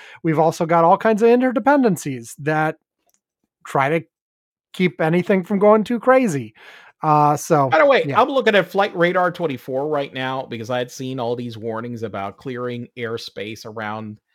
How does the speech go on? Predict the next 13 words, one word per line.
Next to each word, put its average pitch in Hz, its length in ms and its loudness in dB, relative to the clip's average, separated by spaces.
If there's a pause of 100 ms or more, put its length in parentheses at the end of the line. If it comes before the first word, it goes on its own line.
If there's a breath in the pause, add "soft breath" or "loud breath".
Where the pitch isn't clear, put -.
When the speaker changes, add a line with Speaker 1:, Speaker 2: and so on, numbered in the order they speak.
(380 soft breath)
Speaker 2:
around 113 400 -6
Tai-, 113 220 -8 (120)
Taiwan 107 600 -8
because 104 380 -12
of 147 60 -2
Speaker 1:
Looks 107 200 -2
Speaker 2:
these 120 80 -8
military 123 200 4
Speaker 1:
normal. 123 200 0
Speaker 2:
exercises. 110 640 -10 (420)
Everything 139 300 0
looks 117 200 -6
normal. 85 240 -12